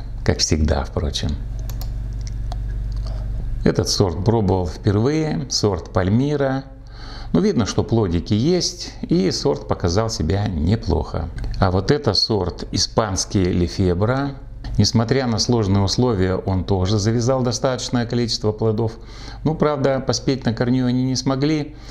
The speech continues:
всё-таки условия у нас тяжёлые. Однако сорт в целом, я считаю, неплохой. Вот бланжевые плодики всё-таки были. Они, конечно, очень хорошо дозариваются дома.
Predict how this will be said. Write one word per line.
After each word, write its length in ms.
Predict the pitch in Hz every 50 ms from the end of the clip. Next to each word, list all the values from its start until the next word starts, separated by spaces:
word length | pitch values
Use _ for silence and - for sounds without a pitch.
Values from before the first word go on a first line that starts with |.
| - - -
всё-таки 360 | - - 120 95 113 95 - 113
условия 400 | 107 - 120 120 117 113 113 113
у 80 | 113
нас 220 | 117 117 110 104 -
тяжёлые. 500 | - 117 113 123 151 147 120 92 98 - -
Однако 380 | 120 113 135 135 127 - 120 98
сорт 300 | - - 135 127 117 -
в 40 | -
целом, 460 | - 127 123 127 120 113 110 - - - - - -
я 120 | 127 131 135
считаю, 460 | - - - 110 107 107 104 101 92
неплохой. 560 | 92 90 - 104 90 - - - 73 71 67 - - - - - - -
Вот 200 | 113 104 143 147
бланжевые 520 | 107 101 113 131 127 117 101 90 87 92 87
плодики 420 | - 104 113 110 113 - - -
всё-таки 440 | - - 95 87 - 87 - - 90
были. 320 | 82 82 82 78 80 - - -
Они, 240 | - 127 156 175 156
конечно, 440 | - 135 120 127 123 113 - 110 107
очень 240 | 104 98 104 95 -
хорошо 400 | - 101 98 92 - - 101 90
дозариваются 760 | 85 87 85 98 98 92 90 85 82 80 80 - - 92
дома. 480 | 90 95 131 151 156 147 139 131 127